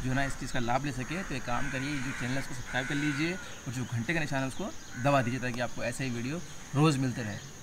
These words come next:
तो अभी हम लोग बात करते हैं कि आज हम लोग क्या सीख रहे हैं। जी दोस्तों, आज जो हम लोग सीख रहे हैं उसके बहुत ज़्यादा फ़ायदे हैं। सबसे बड़ा फ़ायदा ये है कि वो जो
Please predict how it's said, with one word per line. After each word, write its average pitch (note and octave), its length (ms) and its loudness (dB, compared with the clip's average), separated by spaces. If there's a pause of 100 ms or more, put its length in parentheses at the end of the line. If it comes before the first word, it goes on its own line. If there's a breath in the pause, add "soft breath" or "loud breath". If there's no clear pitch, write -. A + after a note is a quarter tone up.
(140)
तो - 200 -10
अभी D3 280 6
हम D3 100 -2
लोग D3 280 -6
बात C3 200 4
करते C3 240 -4
हैं B2+ 80 -6
कि - 120 -12
आज B2 160 4
हम A#2+ 160 -2
लोग D3+ 100 -6 (320)
क्या C3 140 6
सीख A#2 260 -4
रहे A2 100 -6
हैं। - 180 -10 (240)
जी C3 140 -4
दोस्तों, C3+ 220 -4 (160)
आज D#3+ 140 6
जो F#3 80 0
हम F3 80 2
लोग E3+ 120 2
सीख D#3 260 0
रहे C#3+ 120 2
हैं D3+ 120 0
उसके D3 280 -6
बहुत A#2+ 240 -2
ज़्यादा C3+ 220 -2
फ़ायदे B2 300 -2
हैं। D3 140 -4
सबसे - 460 -6
बड़ा D3+ 160 4
फ़ायदा C#3 260 2
ये C3+ 120 2
है C3 180 2
कि C3 160 -2
वो C3+ 60 0
जो B2+ 120 -2